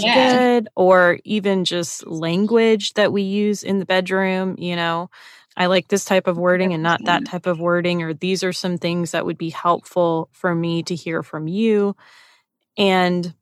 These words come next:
Speaker 2: if you're not able to have those conversations with your partner, I just don't think that you're gonna be able to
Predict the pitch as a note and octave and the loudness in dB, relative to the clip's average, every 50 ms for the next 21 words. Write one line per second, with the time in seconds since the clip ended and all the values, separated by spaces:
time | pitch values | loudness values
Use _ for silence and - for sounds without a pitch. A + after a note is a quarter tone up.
0 | _ _ - G#3 G3 - A3+ A3 G#3 G3+ G3+ G#3 A3 A3+ A3 F#3 F#3+ F#3 - G3+ | _ _ 0 2 2 4 4 4 6 6 6 4 4 4 2 2 0 -2 0 -2
1 | F#3 F3+ F3 F3+ F3+ F3+ F3 F3 F3 F3 E3+ - - - F#3 F3 E3+ E3 - - | -2 0 2 2 2 2 2 0 0 0 0 -2 0 0 2 2 2 0 -2 -2
2 | E3+ E3+ E3+ - - F3 E3+ E3 D#3 - E3 E3 E3+ E3 E3 E3 - - - - | -2 -2 -2 -2 -2 -2 -4 -4 -6 -8 -6 -6 -4 -4 -4 -6 -8 -14 -20 -20
3 | _ _ _ - F#3+ F3+ F3 E3+ - - - A#3+ C4+ - F3+ E3+ E3 E3 E3 E3 | _ _ _ -6 -2 -2 -2 -4 -4 -2 0 0 0 2 0 2 2 2 2 2
4 | E3 - _ _ - - F#3 G3+ G3 - - - - - F#3+ F#3+ F#3+ - - - | 0 -2 _ _ -6 -2 0 0 0 0 -4 -12 -4 0 2 2 2 2 0 0
5 | G3 G3 - - - - E3+ F3 D#3+ - F3 E3+ E3 D#3+ E3+ E3 E3 E3+ E3 E3 | 0 0 0 -2 -4 -2 -2 -2 -2 -2 -2 -2 -2 -2 -2 0 0 0 0 0
6 | E3+ D#3 D#3 - - - E3+ E3 D#3+ D#3+ D3+ D#3 D#3+ E3 E3 | -2 -4 -4 -6 -8 -6 -2 -2 0 0 -2 -2 -4 -6 -8